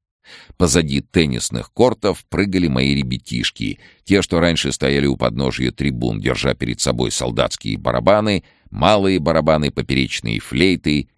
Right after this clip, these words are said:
фанфары. «Штрафные учения», подумал я,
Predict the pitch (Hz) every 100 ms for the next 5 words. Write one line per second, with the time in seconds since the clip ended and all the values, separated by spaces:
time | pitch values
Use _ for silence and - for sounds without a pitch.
0 | _ - 69 64 - 65 57 50 - _
1 | _ - - - - 110 113 - 147 131
2 | 131 - 147 123 69 - 58 58 53 52
3 | 52 50